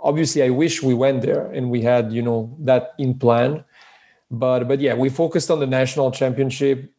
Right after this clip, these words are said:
Uh, you know, we gave our players the clarity on what we expected from them. And I think that played a big role in us winning because we were ready.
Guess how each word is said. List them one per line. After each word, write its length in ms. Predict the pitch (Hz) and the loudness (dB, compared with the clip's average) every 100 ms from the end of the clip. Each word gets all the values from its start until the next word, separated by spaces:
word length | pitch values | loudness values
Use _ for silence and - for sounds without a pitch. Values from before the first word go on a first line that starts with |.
| - | -4
Uh, 240 | 120 117 | 0 0
you 180 | 113 113 | 0 -2
know, 220 | 117 117 | -2 0
we 240 | 113 110 113 | -2 -2 -2
gave 280 | 117 127 120 | 2 4 4
our 140 | 117 | 2
players 840 | 117 123 123 120 117 107 - - _ _ _ _ 160 | 2 2 4 4 2 -4 -14 -18 _ _ _ _ -10
the 140 | 120 | -8
clarity 800 | - - 120 117 117 127 - 139 | -8 -4 2 4 4 0 2 2
on 200 | 123 113 | 2 2
what 220 | 113 117 | 2 0
we 120 | 120 123 | 2 -2
expected 560 | 117 - 127 - 151 | -2 0 0 0 -6
from 220 | 156 170 | -2 0
them. 200 | 170 165 | 2 2
And 80 | 139 | 4
I 80 | 127 | 2
think 220 | 131 135 | 2 0
that 160 | 143 - | 0 2
played 220 | 131 123 | 2 2
a 40 | |
big 220 | 113 117 117 | 2 0 2
role 300 | 120 113 113 | 4 4 2
in 160 | 113 | 0
us 280 | 139 120 - | 0 0 0
winning 400 | 123 120 117 - 160 | -2 0 -2 -6 -6
because 380 | 127 131 117 | -2 0 0
we 120 | 113 123 | 0 0
were 180 | 123 | 2
ready. 420 | 120 120 139 139 | 2 2 2 -2